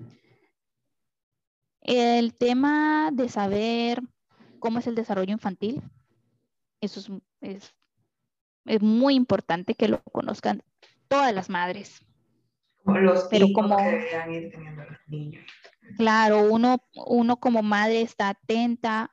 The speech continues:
Speaker 1: a la, a los hitos del desarrollo, a que
Speaker 2: Ujú.
Speaker 1: cuándo debe, a, cuándo debe gatear, cuándo debe sentarse,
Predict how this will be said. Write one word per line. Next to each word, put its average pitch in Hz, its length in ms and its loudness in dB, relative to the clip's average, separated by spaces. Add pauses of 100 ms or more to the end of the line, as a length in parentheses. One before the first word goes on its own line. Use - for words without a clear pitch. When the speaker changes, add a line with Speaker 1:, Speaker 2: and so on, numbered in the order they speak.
(100)
Speaker 1:
a 214 140 -2
la, 196 200 -2
a 208 200 -6
los 202 300 -6
hitos 269 360 -4
del 196 180 -4
desarrollo, 202 800 -2
a 196 100 -8
que - 280 -14
Speaker 2:
Ujú. 180 100 -14
Speaker 1:
cuándo 240 360 0
debe, 202 640 -2
a, 196 260 -8 (100)
cuándo 226 420 -4
debe 214 280 -2
gatear, 226 640 -6 (440)
cuándo 233 260 2
debe 208 260 4
sentarse, 214 920 -2